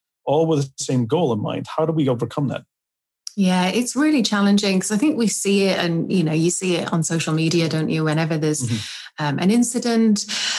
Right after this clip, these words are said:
Speaker 2: um, that becomes kind of public knowledge,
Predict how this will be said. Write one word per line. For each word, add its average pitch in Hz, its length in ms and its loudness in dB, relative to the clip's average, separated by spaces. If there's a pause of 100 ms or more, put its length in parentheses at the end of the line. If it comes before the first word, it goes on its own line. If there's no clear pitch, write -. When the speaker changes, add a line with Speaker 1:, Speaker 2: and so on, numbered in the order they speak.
(220)
Speaker 2:
um, 180 640 4 (140)
that 175 180 0
becomes 165 540 0
kind 170 180 2
of 151 160 -6
public 165 360 0
knowledge, 190 680 2